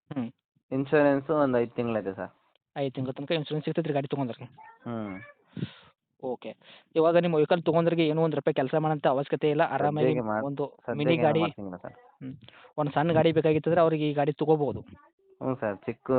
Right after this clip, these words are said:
Speaker 2: ಫ್ಯಾಮಿಲಿ ಇರ್ತದಲ್ಲ,
Speaker 1: ಹ್ಮ್, ಹ್ಮ್, ಹ್ಮ್.
Speaker 2: ಒಂದ್ ಬೈಕ್ ತಗೊಳ್ಳೋರಿಗೆ,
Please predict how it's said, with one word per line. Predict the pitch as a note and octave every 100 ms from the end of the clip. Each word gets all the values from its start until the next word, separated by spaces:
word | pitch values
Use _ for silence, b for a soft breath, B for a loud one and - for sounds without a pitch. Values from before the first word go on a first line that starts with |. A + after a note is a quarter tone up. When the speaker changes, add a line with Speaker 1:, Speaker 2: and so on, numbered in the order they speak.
| A2+
Speaker 2:
ಫ್ಯಾಮಿಲಿ | A#2+ A#2 A#2
ಇರ್ತದಲ್ಲ, | G#2 G#2 G2+ G2 G#2 G#2
Speaker 1:
ಹ್ಮ್, | D3 C#3+
ಹ್ಮ್, | C#3
ಹ್ಮ್. | C3 B2+
Speaker 2:
ಒಂದ್ | A2+
ಬೈಕ್ | A2 B2+ B2+
ತಗೊಳ್ಳೋರಿಗೆ, | A#2 A#2+ A#2 A2 G#2+ A#2+ F#2+ F#2